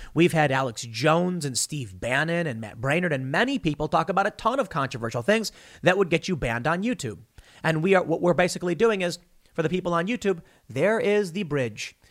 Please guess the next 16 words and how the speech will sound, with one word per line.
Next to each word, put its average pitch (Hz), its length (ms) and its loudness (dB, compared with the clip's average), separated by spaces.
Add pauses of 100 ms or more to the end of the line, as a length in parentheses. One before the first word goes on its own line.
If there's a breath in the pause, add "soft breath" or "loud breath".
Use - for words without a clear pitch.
(160 soft breath)
You're 120 180 0
on 196 220 4
YouTube. 202 460 0 (120)
You 139 120 -6
can 147 100 -4
only 180 280 0
see 190 280 -2
their 143 180 0
siloed 165 480 2
information, 165 580 -2
but 156 160 -6
there 180 180 2
is 165 100 -2
a 143 80 -2
pathway 170 560 -2
out. - 360 -6